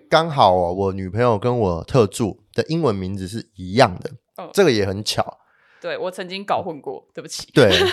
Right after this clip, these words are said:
Speaker 2: <laughs>
Speaker 1: 就是，就是我公司的助理哦，跟我前-，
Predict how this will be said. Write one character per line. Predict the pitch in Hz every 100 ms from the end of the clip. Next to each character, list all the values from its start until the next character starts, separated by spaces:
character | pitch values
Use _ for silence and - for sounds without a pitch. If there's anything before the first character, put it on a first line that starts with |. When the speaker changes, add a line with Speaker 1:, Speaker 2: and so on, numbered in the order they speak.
| 403
Speaker 2:
<laughs> | - - _ -
Speaker 1:
就 | 151
是， | 147 151 131 123
就 | - 139
是 | 135 131 117 -
我 | 113
公 | 107 143 143
司 | 147
的 |
助 | 120 - 156
理 | 98 90
哦， | 85 85 - -
跟 | 113
我 | 113 98 92
前-， | 107 95